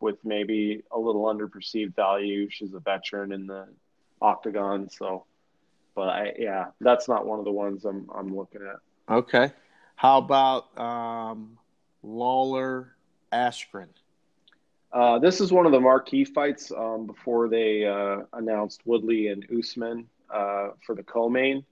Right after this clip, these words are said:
Speaker 1: Um,
Speaker 2: Mm-hmm.
Speaker 1: Lawler is a former welterweight champion. He's, he's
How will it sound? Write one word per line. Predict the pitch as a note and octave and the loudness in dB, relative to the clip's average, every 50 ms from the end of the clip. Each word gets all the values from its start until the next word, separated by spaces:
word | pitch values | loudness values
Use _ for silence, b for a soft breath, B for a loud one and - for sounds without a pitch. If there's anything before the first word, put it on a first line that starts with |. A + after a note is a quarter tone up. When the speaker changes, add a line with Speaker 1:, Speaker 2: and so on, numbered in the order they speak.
| _ - G#2 | _ -6 -4
Speaker 1:
Um, | G2+ G2 G2 G2 F#2+ C3+ | -2 -2 0 0 -2 -2
Speaker 2:
Mm-hmm. | G2+ G#2 | 0 2
Speaker 1:
Lawler | A#2 A#2 A#2+ A#2+ A#2+ B2 A#2+ A#2 A#2 A2+ A2 | 4 6 6 6 8 8 8 8 8 6 4
is | G#2 G#2+ | 2 0
a | A2+ G#2 | -4 -6
former | - - B2 A#2 A2 A2 G#2+ G#2+ G#2+ | -6 -4 -4 -4 -2 -2 -2 -2 0
welterweight | A2 A2 G#2+ - - A2 G#2+ G#2 G2+ | 2 2 2 0 0 -4 -4 -4 -6
champion. | - - B2 B2 A#2 A2+ - B2 A#2 A2 | -4 -2 0 2 2 2 0 -2 -2 -2
He's, | G#2+ G#2 - - - - - | -4 -6 -8 -10 -12 -12 -10
he's | A#2+ G#2 F2+ | -10 -10 -10